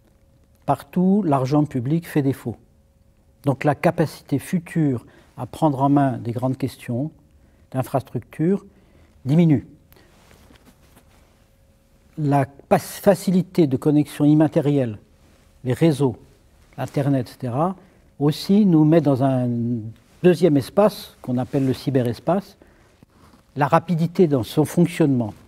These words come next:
et des connexions qu'ils peuvent établir fait qu'on ose construire dans des endroits qui sont physiquement mal reliés, voire très mal reliés.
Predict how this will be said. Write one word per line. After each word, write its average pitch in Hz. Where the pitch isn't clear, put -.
et 123
des 143
connexions 151
qu'ils 143
peuvent 127
établir 156
fait -
qu'on 123
ose 185
construire 165
dans 127
des 127
endroits 131
qui -
sont 120
physiquement 165
mal 156
reliés, 147
voire 131
très -
mal 139
reliés. 110